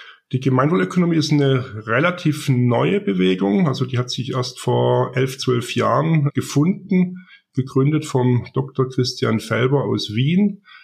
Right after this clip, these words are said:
kommend aus der Attac-Bewegung, aus der Kapitalismuskritik. Eine Gruppe von Wirtschaftswissenschaftlern, Politologen, Sozialwissenschaftlern, die versuchen,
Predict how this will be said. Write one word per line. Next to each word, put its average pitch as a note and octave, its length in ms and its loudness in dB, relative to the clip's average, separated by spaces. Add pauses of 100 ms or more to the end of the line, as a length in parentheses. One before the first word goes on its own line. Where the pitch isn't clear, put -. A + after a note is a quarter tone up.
(100)
kommend C#3 360 0
aus A2+ 180 -2
der - 180 -4
Attac-Bewegung, D#3 920 0
aus A#2 140 -4
der A2+ 100 -4
Kapitalismuskritik. C#3 1500 -2 (420)
Eine - 100 -4
Gruppe C#3 300 -2
von A#2 240 0
Wirtschaftswissenschaftlern, C3+ 1500 0
Politologen, B2+ 760 0
Sozialwissenschaftlern, B2 1300 0
die B2 140 -12
versuchen, C#3 800 0